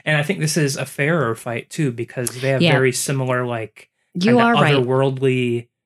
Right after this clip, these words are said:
Speaker 1: powers. And again, I'm not gonna spoil it 'cause it is so much more recent as the recent reboot series. So if this is your first kind of introduction to it, I'm not gonna spoil it. Um, but with Hellraiser, I don't feel quite as bad 'cause it's such an older series.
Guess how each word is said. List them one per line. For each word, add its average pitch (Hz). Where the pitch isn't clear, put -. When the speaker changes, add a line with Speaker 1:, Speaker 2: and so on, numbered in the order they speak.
Speaker 1:
powers. 131
And 127
again, 143
I'm 143
not 165
gonna 196
spoil 135
it 127
'cause -
it 135
is 123
so 127
much 123
more 117
recent 117
as 120
the 120
recent 123
reboot 120
series. 139
So -
if 107
this 131
is 131
your 131
first -
kind 117
of 113
introduction 135
to 160
it, 156
I'm 131
not 120
gonna 123
spoil 127
it. 135
Um, 117
but 131
with 120
Hellraiser, 117
I 107
don't 110
feel 127
quite 113
as 131
bad 123
'cause -
it's -
such -
an 123
older 127
series. 135